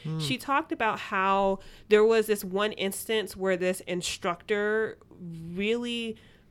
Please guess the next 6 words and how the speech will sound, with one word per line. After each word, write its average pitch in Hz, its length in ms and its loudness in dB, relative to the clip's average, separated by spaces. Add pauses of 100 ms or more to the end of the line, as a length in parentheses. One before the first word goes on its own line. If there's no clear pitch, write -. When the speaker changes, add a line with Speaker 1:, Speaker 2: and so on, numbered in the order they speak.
(340)
Speaker 2:
made 196 480 2
a 180 40 0
huge 190 520 -6
point 180 580 -4
to 180 580 2 (360)
correct 175 760 -2